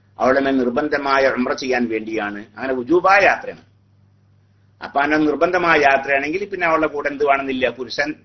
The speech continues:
ഉം, തൊട്ടാ വുളു മുറിയാത്ത പെണ്ണൻ, പുരുഷൻ തന്നെ ആവണമെന്നില്ല, അല്ലെങ്കിൽ ഭർത്താവിന് ആവണം-, ആവണമെന്നില്ല. പിന്നെ ഒരു സംഘം സ്ത്രീകൾ ഉണ്ടായാലും മതി. ആ സ്ത്രീകളോട് കൂടി അവൾ പോവുകയാണെങ്കിൽ അവൾക്ക് സുരക്ഷിതത്വം ലഭിക്കും. അങ്ങനത്തെ ഒരു സംഘം സിഖത്തുകളായ നല്ല സ്ത്രീകൾ ഉണ്ടായാലും മതി.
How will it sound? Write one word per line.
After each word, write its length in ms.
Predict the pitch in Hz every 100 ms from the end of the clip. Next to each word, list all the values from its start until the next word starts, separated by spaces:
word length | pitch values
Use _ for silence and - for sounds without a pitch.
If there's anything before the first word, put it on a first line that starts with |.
| - -
ഉം, 220 | 123 120 107
തൊട്ടാ 200 | 143 147
വുളു 180 | 147 139
മുറിയാത്ത 300 | 135 139 135
പെണ്ണൻ, 520 | - 117 139 147 127
പുരുഷൻ 320 | 117 113 151
തന്നെ 120 | 156
ആവണമെന്നില്ല, 540 | 131 117 110 101 101 117
അല്ലെങ്കിൽ 280 | 123 123 113
ഭർത്താവിന് 340 | 120 127 117
ആവണം-, 340 | 107 98 95
ആവണമെന്നില്ല. 720 | 98 101 98 101 107 127 160 _ _ _ _ _ -
പിന്നെ 180 | 120 120
ഒരു 180 | 170
സംഘം 380 | 180 160 160 208
സ്ത്രീകൾ 380 | 208 139 131 123
ഉണ്ടായാലും 360 | 104 104 135 143
മതി. 220 | - - _ _ _ _ _ _ 147
ആ 100 | 185
സ്ത്രീകളോട് 480 | 175 170 170 170
കൂടി 280 | 170 156 160
അവൾ 320 | 160 139 147
പോവുകയാണെങ്കിൽ 640 | 139 131 147 139 139 139 120
അവൾക്ക് 260 | 127 123 135
സുരക്ഷിതത്വം 540 | 123 127 147 143 147
ലഭിക്കും. 560 | 110 104 104 87 _ _ _ _ _ _ _ _ -
അങ്ങനത്തെ 280 | 117 123 135
ഒരു 80 | 131
സംഘം 380 | 135 127 135 -
സിഖത്തുകളായ 580 | - 120 131 127 131
നല്ല 240 | 123 120 120
സ്ത്രീകൾ 280 | 120 117 120
ഉണ്ടായാലും 320 | 117 117 131
മതി. 160 | -